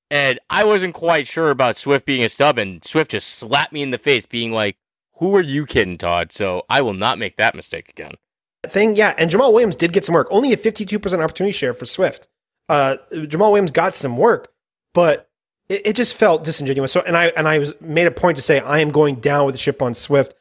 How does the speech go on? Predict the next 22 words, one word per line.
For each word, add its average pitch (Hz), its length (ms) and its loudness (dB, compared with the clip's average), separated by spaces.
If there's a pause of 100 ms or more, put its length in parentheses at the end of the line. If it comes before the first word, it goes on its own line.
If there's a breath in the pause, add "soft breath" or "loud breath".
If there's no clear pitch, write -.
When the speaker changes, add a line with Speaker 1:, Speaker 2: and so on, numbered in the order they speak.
(180 soft breath)
Speaker 2:
I 131 100 0
am 135 120 0
rolling 147 220 4
him 143 60 4
out 135 120 2
despite 131 360 -2
reports." - 480 -8 (440)
But 165 140 0
then, 165 300 0 (300)
moving 202 300 2
on, 139 260 -2 (280)
Speaker 1:
Like 247 200 0
I 185 60 4
Speaker 2:
Christian 185 140 0
Speaker 1:
said, 170 400 -2
my 117 180 -4
start 156 320 -6
was 139 160 -14
more 135 160 -8
about 131 240 -8
disrespecting 120 800 -12
Houston. - 380 -20